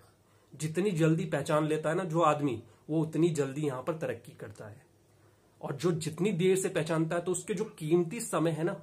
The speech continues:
वो खराब हो चुका होता है। तो अगर आप भी इस कैटेगरी में आते हो और इस तरह का बनना चाहते हो, तो ये वाला एटीट्यूड और साथ ही उस पर मेहनत भी करना होगा आपको।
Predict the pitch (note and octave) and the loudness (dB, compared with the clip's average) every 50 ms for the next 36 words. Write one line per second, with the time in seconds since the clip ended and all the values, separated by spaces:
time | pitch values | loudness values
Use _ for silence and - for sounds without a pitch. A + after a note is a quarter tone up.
0 | - D3 D#3 D#3+ D#3+ - D3 C#3 C3+ C3+ C#3+ C3+ B2 B2+ B2 - B2+ A#2 C#3 B2 | -6 -2 -2 -2 -2 -2 -4 -2 0 0 0 0 0 -4 -6 -6 -8 -8 -8 -8
1 | A2+ A2+ A2+ A2 - A#2 A2 G#2+ - - _ _ _ _ _ - _ _ _ _ | -6 -8 -10 -10 -10 -14 -14 -16 -18 -20 _ _ _ _ _ -20 _ _ _ _
2 | _ _ _ _ _ _ _ _ _ _ _ _ _ _ _ _ - E3+ D#3+ - | _ _ _ _ _ _ _ _ _ _ _ _ _ _ _ _ -6 -4 -4 -2
3 | - D3+ D3 C#3 E3 A3+ A#3 - - - _ - D#3 D#3 F3 F#3+ F#3+ - - - | -2 -2 -2 0 0 -2 -2 -2 -8 -10 _ 0 2 4 6 4 4 2 0 -12
4 | D#3 C3 D3 D#3+ D#3 D#3+ - - - - - G3+ G3 - - - - C#3+ C#3 - | -10 -4 -2 0 0 0 -2 -6 -12 -8 -4 -4 -4 -4 -4 -2 0 0 0 0
5 | D#3 D3 D#3 D#3+ E3+ E3 E3 - C3+ C3+ C3 - - D3+ C3 C3 B2+ A#2 G2+ G2+ | -2 -2 2 2 2 2 0 -2 -2 -4 -4 -4 -4 -4 -4 -4 -4 -6 -6 -8
6 | - - _ _ _ _ _ - - - - - _ _ - - D3 D3+ E3+ D#3 | -10 -20 _ _ _ _ _ -20 -20 -20 -20 -20 _ _ -4 2 2 2 2 2
7 | D#3 - - - - G3 E3+ E3+ E3+ E3+ D#3 D#3 D#3 D#3+ E3 D#3+ D#3+ E3 D3 - | -2 -2 -2 0 2 4 4 4 4 4 4 4 4 4 4 4 2 0 -2 -2
8 | D#3+ D3+ D#3+ D3 C3 B2 C3 D#3+ F3+ F3 F#3 F3 E3+ E3 C#3+ C#3+ C#3 C#3 - - | -4 -4 -4 -6 -6 -2 2 2 2 4 2 0 0 0 -2 -2 -4 -6 -8 -14
9 | - - E3 F3+ A3 C4 A3 - - - _ _ - - E3+ F#3+ F#3 - - - | -10 -2 0 0 0 0 -2 -6 -10 -16 _ _ -4 0 2 2 2 0 -2 -2
10 | D3 D3 E3 D#3+ - F#3+ F3+ - - G#3 F3 D3 C3 B2 A#2+ C3+ C#3 D3 D3 D3+ | 0 0 0 -2 -4 -8 -8 -4 -2 -2 -2 0 2 0 2 2 0 -2 -2 -2
11 | D3 D3 - C3+ B2 A#2 A#2 A#2 G#2+ A2 G#2+ G#2 A2 G#2 G2+ - - - - | -6 -6 -4 -4 -4 -4 -4 -6 -6 -6 -8 -8 -10 -12 -14 -16 -18 -18 -18